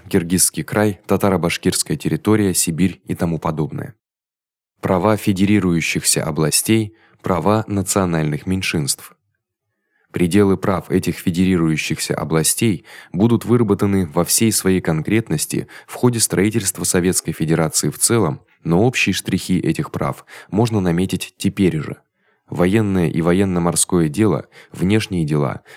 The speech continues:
железные дороги, почта и телеграф, монета, торговые договоры, общая экономическая, финансовая и банковская политика, все это, должно быть, будет составлять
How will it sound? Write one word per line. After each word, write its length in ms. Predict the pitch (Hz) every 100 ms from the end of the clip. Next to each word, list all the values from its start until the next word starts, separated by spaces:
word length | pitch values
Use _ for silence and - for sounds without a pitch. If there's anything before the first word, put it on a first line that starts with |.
| -
железные 500 | 71 85 98 87 85
дороги, 520 | 78 80 110 95 85 - _ -
почта 340 | 101 - -
и 140 | 87 78
телеграф, 640 | - 78 82 104 101 - _ -
монета, 600 | 80 80 92 98 85 - -
торговые 500 | - 87 95 104 85
договоры, 680 | 69 80 80 82 107 107 92 - -
общая 500 | - 110 - 87 -
экономическая, 720 | 71 82 85 82 82 - 71
финансовая 680 | 139 87 87 82 - 76 71
и 120 | -
банковская 560 | 82 85 73 - - 71
политика, 640 | 78 87 107 90 - - _ - -
все 320 | - - 123
это, 300 | 101 - 57 -
должно 420 | 90 90 104 104
быть, 260 | 92 85 -
будет 320 | 87 101 90
составлять 580 | 92 - 90 90 98